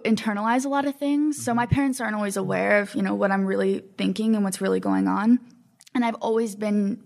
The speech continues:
Speaker 1: pretty skinny, especially when I was younger. So after that whole situation, I was like, "You know, I'm over it. Like, I don't, I'm not doing this anymore." And my interest kind of grew away from modeling. But then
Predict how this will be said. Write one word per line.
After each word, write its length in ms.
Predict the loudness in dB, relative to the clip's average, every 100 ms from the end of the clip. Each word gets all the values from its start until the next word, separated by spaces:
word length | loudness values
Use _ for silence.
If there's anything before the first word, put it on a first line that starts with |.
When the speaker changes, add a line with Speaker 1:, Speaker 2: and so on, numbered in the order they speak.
| -20 _ _
Speaker 1:
pretty 240 | 0 0 0
skinny, 560 | -4 -4 0 4 2 0 -18 -16 -16 -18 -20 _ _ -4
especially 540 | -2 0 -2 -2 -2
when 100 | 0
I 60 | 0
was 140 | 0
younger. 420 | 0 0 0 -2 -2
So 200 | -4 0
after 360 | 0 0 -2
that 360 | 0 0 0 -2
whole 160 | -2 -2
situation, 760 | 0 0 0 0 0 0 2
I 80 | 2
was 200 | 0 0
like, 300 | 0 -2 -4 -16 -16 -14 -4
"You 100 | 0
know, 380 | 0 0 -2 -6 -16 _ _ _ _ -12 -4
I'm 140 | 0
over 320 | 2 2 0 0
it. 200 | -2 -2
Like, 400 | -6 -6 -18 -4
I 80 | -2
don't, 300 | 0 -2 -6 -12 -2
I'm 140 | 0
not 260 | 0 -2 -4 -16 -2
doing 180 | 0 2
this 160 | 0 0
anymore." 360 | 0 0 2
And 260 | 2 0 -2 -2
my 200 | 0 0
interest 400 | -2 -2 -4 -4
kind 260 | -2 0
of 240 | 0 -2 -8 -18 -18 -18 -20 -20 _ _ _ _ _ _ _ -8 -4
grew 240 | 0 2
away 240 | 2 0 -2
from 220 | 0 0
modeling. 520 | 2 0 0 0 0
But 220 | -2 0
then 520 | 0 0 0 0 -2